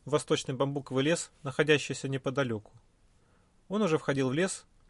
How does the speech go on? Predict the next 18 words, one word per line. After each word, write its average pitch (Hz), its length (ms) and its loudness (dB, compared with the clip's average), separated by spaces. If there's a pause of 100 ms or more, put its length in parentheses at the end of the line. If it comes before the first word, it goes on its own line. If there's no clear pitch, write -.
(360)
когда 165 240 0
его 214 100 6
остановил 151 380 2
лесничий 156 460 -2
и - 20 -2
сказал: 117 480 -2 (1900)
"Монах, 131 400 0 (300)
не 165 80 0
ходи 180 260 0
туда, 113 260 -4
ты 156 140 -4
можешь 180 240 0
побеспокоить 160 600 0
других 123 300 -6
монахов, 151 480 -2
уже 151 200 -2
практикующих 127 720 -6
там". 104 300 -10